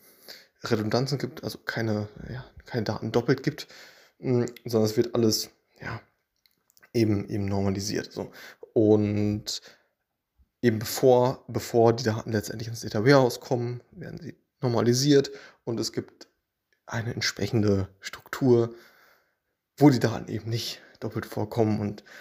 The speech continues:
wo es wirklich ein, ja, Single Point of Truth gibt. So. Und genau, es hat natürlich verschiedene Vorteile, aber auch eben den Nachteil, dass die, ja, das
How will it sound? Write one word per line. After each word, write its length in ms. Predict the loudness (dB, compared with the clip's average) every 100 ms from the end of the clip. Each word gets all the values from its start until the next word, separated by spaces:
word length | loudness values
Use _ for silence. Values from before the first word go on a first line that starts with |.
| -14 -2
wo 100 | 0
es 100 | 2
wirklich 420 | 2 -2 -2 2
ein, 400 | 4 4 0 -8 _ _ _
ja, 180 | -4 -2
Single 400 | -2 0 2 0
Point 540 | -2 -6 -2 0 -2
of 140 | -10 -16 -12
Truth 580 | -12 -8 -8 -4 -6
gibt. 380 | -8 -12 -12 -14 -12
So. 280 | -12 -14 _ -12 -10 -12 _ _ 0
Und 640 | 2 2 2 0 -2 -4
genau, 180 | -6 -6
es 120 | -8
hat 100 | -8
natürlich 280 | -8 -12 -16
verschiedene 320 | -16 -12 -10
Vorteile, 560 | 2 2 4 -2 -4 -8 -10 -16 0
aber 240 | 2 2
auch 100 | 0
eben 180 | -4 -2
den 120 | -2
Nachteil, 380 | -2 -4 0 0
dass 360 | 0 -2 -6 -8
die, 400 | -10 -6 -6 -6 -12 _ _ _
ja, 280 | -10 -8 -8 -12 -20 -10 -8 -8
das 160 | -16